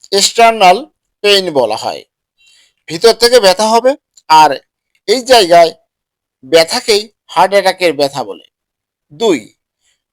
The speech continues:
বুকের ব্যথা একসময় বাম হাত ও ঘাড়ের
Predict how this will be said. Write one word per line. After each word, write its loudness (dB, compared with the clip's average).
বুকের 0
ব্যথা -2
একসময় -2
বাম 2
হাত 0
ও -6
ঘাড়ের -2